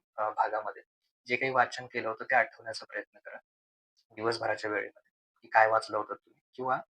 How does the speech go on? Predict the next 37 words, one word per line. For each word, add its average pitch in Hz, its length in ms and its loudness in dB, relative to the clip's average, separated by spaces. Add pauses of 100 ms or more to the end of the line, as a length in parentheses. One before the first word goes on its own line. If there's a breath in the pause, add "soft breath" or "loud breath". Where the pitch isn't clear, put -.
(280)
दिवसभरामध्ये, 127 680 0 (220)
अ, 113 80 -4
तुम्ही 113 260 -12
मित्राच्या 113 440 -4
मदतीनं, 110 400 -8 (260)
तुमच्या 110 200 -12
सहकार्याच्या 110 540 -4
मदतीनं 104 340 -16 (380 soft breath)
त्याच्यावर 117 280 -2
एखादी 120 260 -4
टेस्ट - 460 -6
किंवा 127 240 -12
तुम्ही 123 160 -14
जे 123 140 -4
काही 131 180 -2
सकाळी 127 320 -4 (120)
फक्त - 240 -10
वाचन 123 380 0
केलं 107 240 -6
होतं, - 180 -12 (500 soft breath)
त्यातलं 127 260 2
तुम्हाला 123 260 -4
किती 120 260 -14
घटक 117 280 -8
आठवतं 107 400 -4 (420)
ते - 100 -8
तुम्ही 123 180 -10
चेक - 260 -4
करू 104 120 -8
शकता. - 300 -10 (180)
आता - 140 -20
सुरुवातीचे 127 600 -2
काही 127 260 -2
दिवस 127 260 -4
काय 113 180 4
होईल, 113 180 -8 (500)
की 120 60 -20